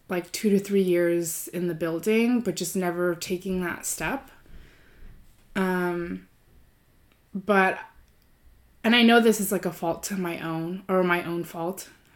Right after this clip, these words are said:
but I wasn't very transparent about my own per-,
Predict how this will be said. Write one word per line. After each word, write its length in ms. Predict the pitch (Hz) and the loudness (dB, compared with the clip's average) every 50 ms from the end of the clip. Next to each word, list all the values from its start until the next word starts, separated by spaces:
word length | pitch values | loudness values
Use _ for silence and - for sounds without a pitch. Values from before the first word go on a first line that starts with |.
| _ _ - | _ _ -4
but 300 | - 185 175 170 170 - - | -2 0 0 0 -2 -4 -4
I 180 | - 175 170 175 | -4 -2 0 0
wasn't 380 | 175 175 180 170 175 190 185 165 | 2 2 2 0 0 -2 -4 -2
very 200 | 175 170 165 165 | -2 -2 -2 -4
transparent 720 | 160 - 180 165 165 - - - 165 160 165 170 180 - - | -4 -6 -8 -8 -10 -12 -12 -10 -8 -6 -6 -6 -8 -8 -8
about 520 | - 175 165 180 170 165 165 165 - - | -10 -6 -4 -2 -2 -2 -2 -4 -4 -6
my 240 | 180 170 170 165 165 | -4 -2 -2 -4 -4
own 440 | 165 170 165 165 170 170 170 165 - - _ _ - - | -4 -6 -4 -4 -4 -4 -6 -8 -10 -16 _ _ -20 -20
per-, 300 | - - - - 196 | -20 -16 -12 -12 -12